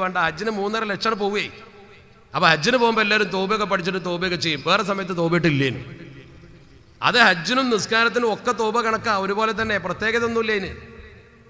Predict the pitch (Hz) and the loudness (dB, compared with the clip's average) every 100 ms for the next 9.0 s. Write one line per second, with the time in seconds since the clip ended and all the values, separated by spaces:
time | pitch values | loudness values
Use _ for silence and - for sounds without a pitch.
0 | - 165 196 233 214 208 214 190 208 208 | -8 -4 2 4 4 6 6 6 2 2
1 | 185 190 214 208 208 214 220 208 175 208 | 2 2 4 4 4 2 0 -2 -2 0
2 | 214 202 214 214 214 196 208 190 202 214 | 0 -2 -4 -4 -4 -4 -4 -4 -2 -2
3 | 220 214 214 214 196 196 214 214 208 214 | 0 0 0 2 2 2 0 -2 -2 -2
4 | 220 170 196 190 214 214 214 214 220 220 | -2 -4 -6 -4 -4 0 0 -2 -6 -8
5 | - - - - - - 214 - - - | -18 -20 -20 -20 -20 -20 -20 -20 -20 -20
6 | _ _ _ _ 123 185 - 151 190 240 | _ _ _ _ -2 -2 -2 -2 2 2
7 | 233 226 226 220 220 208 175 190 180 185 | 4 4 4 4 4 0 2 2 2 0
8 | 214 220 202 220 214 190 226 226 220 | -2 -4 -4 -6 -6 -6 -2 -2 -4